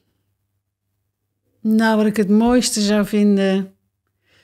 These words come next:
wat ik het mooiste vind, is als mensen zeggen: "Ik, ik,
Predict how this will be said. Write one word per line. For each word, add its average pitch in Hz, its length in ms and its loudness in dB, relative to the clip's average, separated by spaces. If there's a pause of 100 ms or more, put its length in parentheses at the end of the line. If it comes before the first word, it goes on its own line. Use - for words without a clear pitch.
(540)
wat 202 100 -4
ik 202 120 -2
het 185 140 -4
mooiste 226 680 0
vind, 214 500 -2
is - 380 -2
als 185 220 -2
mensen 196 480 0
zeggen: 175 720 -4 (200)
"Ik, - 440 -10
ik, - 640 -12